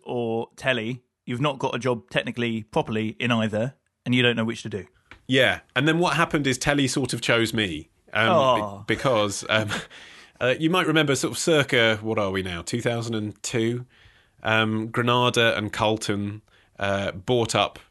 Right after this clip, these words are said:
Speaker 2: L W T and they all merged and they became, they became one I T V, one commercial network for the whole U K.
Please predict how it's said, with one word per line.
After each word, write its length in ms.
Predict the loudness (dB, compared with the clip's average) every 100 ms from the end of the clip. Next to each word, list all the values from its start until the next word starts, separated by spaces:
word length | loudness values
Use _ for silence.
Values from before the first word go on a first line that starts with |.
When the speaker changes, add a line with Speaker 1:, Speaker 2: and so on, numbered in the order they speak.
| -4
Speaker 2:
L 160 | -2
W 260 | -2 -4 -6
T 320 | -2 0 0
and 100 | -2
they 80 | 0
all 140 | 0
merged 440 | 2 2 2 0 -2
and 80 | -4
they 100 | -6
became, 560 | -2 -2 -2 -6 -12 -16 -20 _ _ _
they 100 | -2
became 340 | 0 2 2
one 180 | 2 2
I 140 | 0
T 180 | 0 -4
V, 200 | -2 -2
one 200 | -2 -4
commercial 400 | -2 -4 -4 -4
network 320 | -4 -4 -6
for 100 | -6
the 80 | -10
whole 120 | -8
U 140 | -8 -8
K. 380 | -6 -6 -6